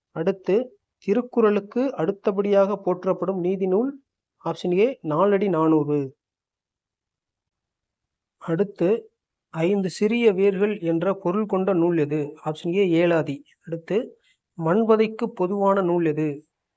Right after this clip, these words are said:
ஆப்ஷன் பி திருக்குறள். அடுத்து, "எத்தகைய கேடு வரினும் தன்னை விற்றாவது செய்ய வேண்டிய கடமை?" ஆப்ஷன் ஏ ஒப்புரவு. அடுத்து,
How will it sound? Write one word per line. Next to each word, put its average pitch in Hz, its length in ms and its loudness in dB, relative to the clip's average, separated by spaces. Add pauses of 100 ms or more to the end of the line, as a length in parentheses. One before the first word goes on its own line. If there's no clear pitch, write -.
(100)
ஆப்ஷன் 165 280 -6
பி 214 220 -2
திருக்குறள். 170 720 0 (3250)
அடுத்து, 190 680 0 (180)
"எத்தகைய 208 580 2
கேடு 208 420 2
வரினும் 175 320 -2 (160)
தன்னை 190 560 -4
விற்றாவது 208 580 0
செய்ய 202 360 -2
வேண்டிய 180 360 -2
கடமை?" 180 520 -4 (280)
ஆப்ஷன் 165 260 -2
ஏ 196 120 4
ஒப்புரவு. 175 760 -2 (440)
அடுத்து, 175 640 -4